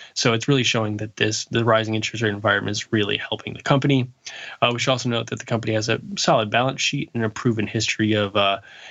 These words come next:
generating consistently strong profits. It also pays a dividend, not, uh, not yielding hi-, really high at the moment,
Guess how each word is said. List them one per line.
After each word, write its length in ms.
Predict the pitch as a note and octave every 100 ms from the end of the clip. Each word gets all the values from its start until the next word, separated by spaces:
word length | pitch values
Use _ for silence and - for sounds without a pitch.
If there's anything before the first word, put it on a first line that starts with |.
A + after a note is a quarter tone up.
| -
generating 560 | B2+ A2+ A2 G#2 G2 G2+
consistently 960 | A2 G#2+ - A#2+ A2 - G#2+ - A2
strong 380 | G#2+ - G2+ G#2 -
profits. 560 | B2+ B2 B2+ B2 - C#3+
It 60 |
also 200 | C3+ B2+
pays 260 | A#2 G#2 A2
a 40 |
dividend, 540 | A2+ B2 B2+ A#2+ A#2 - - - -
not, 300 | C#3 C3+ A2
uh, 180 | G#2 - - D#3+
not 180 | C#3 A#2+
yielding 340 | A#2+ B2 B2 A2+
hi-, 160 | A#2+
really 180 | A#2 A#2
high 220 | G#2 A#2
at 80 | A#2
the 60 | A#2+
moment, 360 | A#2+ C3 -